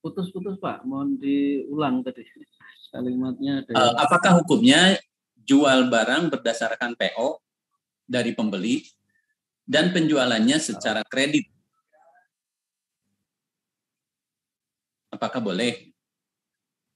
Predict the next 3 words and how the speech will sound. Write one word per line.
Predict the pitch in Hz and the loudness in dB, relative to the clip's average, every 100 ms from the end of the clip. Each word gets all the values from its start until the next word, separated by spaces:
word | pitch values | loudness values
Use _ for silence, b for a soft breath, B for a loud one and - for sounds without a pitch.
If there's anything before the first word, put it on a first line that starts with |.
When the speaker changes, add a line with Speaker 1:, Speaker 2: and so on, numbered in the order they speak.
| _ _ _ _ _ _ _ _ _ _ _ _ _ _ _ _ _ _ _ _ _ _ _ - - | _ _ _ _ _ _ _ _ _ _ _ _ _ _ _ _ _ _ _ _ _ _ _ -20 -14
Speaker 2:
Bisa | 131 131 | -6 -4
dipahami, | 131 156 170 196 | -2 -2 -2 -2
Ted, | 269 | -4